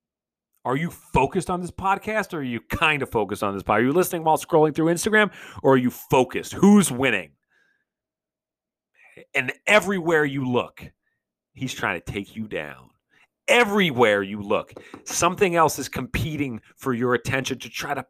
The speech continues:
pull you away from exactly who you want to become. I think that is absolutely freaking remarkable. I'm gonna go on Amazon right now,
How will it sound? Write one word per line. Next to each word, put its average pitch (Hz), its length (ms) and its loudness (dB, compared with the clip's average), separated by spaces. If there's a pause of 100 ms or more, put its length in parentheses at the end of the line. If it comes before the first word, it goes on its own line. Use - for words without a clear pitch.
pull 196 340 6
you 185 260 0
away 127 600 0 (420)
from 139 160 -2
exactly 131 540 0
who 139 200 0
you 135 160 -2
want 113 280 0
to 120 80 -10
become. 92 500 -10 (460)
I 120 100 -2
think 165 200 -2
that 139 120 2
is 120 140 -2 (100)
absolutely 135 1000 2
freaking 139 680 -2
remarkable. 98 640 0 (1600)
I'm 190 80 -10
gonna 208 140 -8
go 107 140 0
on 117 120 0
Amazon 92 380 -8
right 95 280 2
now, 76 360 -6